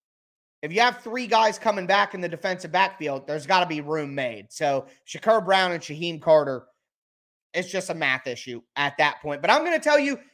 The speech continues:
who those three, three guys are in the defensive backfield who returned to practice after missing some time last week. We are gonna talk about, uh, Nate Davis and what happened there. Treylon Burks, who didn't participate in practice, who returned.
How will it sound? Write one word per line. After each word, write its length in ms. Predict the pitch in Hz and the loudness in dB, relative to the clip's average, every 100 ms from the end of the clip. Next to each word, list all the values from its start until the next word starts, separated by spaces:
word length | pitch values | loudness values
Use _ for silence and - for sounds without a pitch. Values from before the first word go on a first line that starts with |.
| - | -6
who 160 | 285 320 | 0 8
those 260 | 294 285 285 | 8 8 -2
three, 280 | 269 269 202 - _ - | -4 -4 -4 -12 _ -6
three 160 | 277 | -2
guys 320 | 240 240 214 202 | 2 4 4 6
are 320 | 262 147 98 _ - | 4 4 -2 _ -6
in 120 | 208 | -4
the 80 | 202 | -4
defensive 400 | 175 220 214 180 | 0 0 0 2
backfield 440 | 190 190 202 185 | 2 2 -2 -2
who 100 | 208 | -2
returned 400 | 196 190 196 208 | -6 -8 -6 -6
to 60 | 196 | -4
practice 440 | 185 202 202 180 | 2 2 0 -6
after 240 | 170 170 170 | -6 -6 -4
missing 340 | 175 180 180 | -4 -4 -8
some 180 | 147 147 | -14 -10
time 360 | 180 180 160 - _ _ | -4 -2 -2 -8 _ _
last 440 | 139 185 196 190 - | 2 4 4 0 -8
week. 320 | 180 208 175 _ _ - | -6 -6 -8 _ _ -8
We 120 | 208 | -4
are 60 | 202 | -2
gonna 200 | 202 185 | -2 0
talk 340 | 202 196 196 | 2 2 2
about, 520 | 175 175 180 180 180 - _ _ _ - | 0 4 6 6 4 0 _ _ _ 0
uh, 500 | 151 151 143 135 117 _ | 4 4 4 0 -4 _
Nate 280 | 135 185 170 | -2 0 0
Davis 480 | 165 202 233 240 - - | 0 2 2 -2 -10 -8
and 80 | 175 | -2
what 120 | 175 | 2
happened 320 | 190 196 180 | 2 0 0
there. 220 | 214 233 | 2 2
Treylon 500 | 226 208 202 196 170 | -2 0 0 0 -4
Burks, 480 | 151 214 233 - - _ _ - | 0 2 2 -2 -20 _ _ -8
who 120 | 180 | -6
didn't 300 | 160 196 220 | -2 -2 -2
participate 560 | 220 208 226 - 226 202 | -8 -6 -6 -4 -4 -4
in 60 | |
practice, 500 | 196 214 208 208 - - | 0 0 0 -6 -14 -12
who 220 | 175 247 | -8 -6
returned. 560 | 208 180 196 220 220 | -6 -4 -2 -2 -4